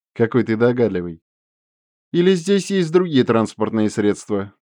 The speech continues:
Робот моргнул и замолк. Кора быстренько натянул на себя разбросанные по залу вещи,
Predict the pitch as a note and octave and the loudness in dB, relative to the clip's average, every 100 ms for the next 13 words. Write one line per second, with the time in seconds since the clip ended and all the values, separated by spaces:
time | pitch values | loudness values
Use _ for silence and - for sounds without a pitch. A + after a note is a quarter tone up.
0 | _ _ _ _ _ A2 A#2 A2+ G#2+ A#2 | _ _ _ _ _ 2 4 2 0 0
1 | A2 G2+ G#2+ A#2+ C3 A2 G#2+ A2+ A2+ G2 | 0 0 0 0 -2 -4 -6 -4 -4 -4
2 | E2+ E2 - _ _ _ _ _ _ _ | -6 -10 -18 _ _ _ _ _ _ _
3 | _ _ _ - D3 D3+ C3 C3+ D3+ D3+ | _ _ _ 2 4 4 2 2 2 2
4 | C3+ C3+ B2+ A#2+ B2+ B2 A#2+ A2+ A2 A#2+ | 0 0 0 0 0 0 2 0 -2 -2
5 | A#2 A2 G#2+ G#2 A2+ G#2 - G#2 G2+ - | 0 2 2 0 0 0 -2 -4 -4 -2
6 | G#2 G#2 G#2 G#2 B2+ D3 D3+ C#3 | -2 0 -2 0 -2 -4 -6 -8